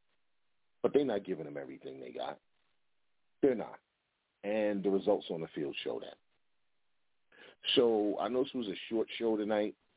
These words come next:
Uh, apologize. I'm not feeling well, but I did want to get on and talk a little baseball. Um, sorry Mike couldn't get here. But once again,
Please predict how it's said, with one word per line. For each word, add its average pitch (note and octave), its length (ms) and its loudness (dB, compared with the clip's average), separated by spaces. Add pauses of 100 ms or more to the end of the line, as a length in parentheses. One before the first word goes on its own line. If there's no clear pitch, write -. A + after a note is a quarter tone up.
(160)
Uh, D#2+ 140 -2 (140)
apologize. G2 640 8
I'm G2+ 220 4
not F2+ 220 0
feeling F#2+ 240 6
well, F2 340 8 (340)
but E2 100 4
I D#2+ 40 2
did F#2 200 6
want F#2 140 4
to E2+ 80 -2
get G2 120 6
on F#2 120 4
and E2 100 -4
talk G2 180 6
a - 20 -2
little F2 140 0
baseball. F2 760 4 (520)
Um, D#2+ 400 2 (140)
sorry F2+ 180 8
Mike F2+ 240 2
couldn't F2 280 0
get G2+ 160 4
here. G#2+ 360 6 (720)
But F2 280 4 (440)
once F#2 320 2
again, G#2+ 480 4